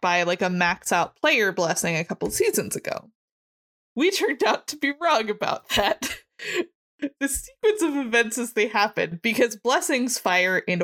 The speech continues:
order. So if a blessing affects one team and then another team gets a different blessing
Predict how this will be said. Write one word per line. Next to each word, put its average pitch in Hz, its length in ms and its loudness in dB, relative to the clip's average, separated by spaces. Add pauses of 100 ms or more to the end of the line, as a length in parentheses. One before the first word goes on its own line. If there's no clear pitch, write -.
order. 220 600 -2
So 202 220 2
if 208 140 0
a 202 80 0
blessing 277 420 2
affects 185 340 0
one 269 300 2
team 175 420 0
and 185 140 0
then 180 120 2
another 240 460 2
team 190 360 0
gets 196 240 0
a 214 60 -4
different 214 360 0
blessing 233 640 0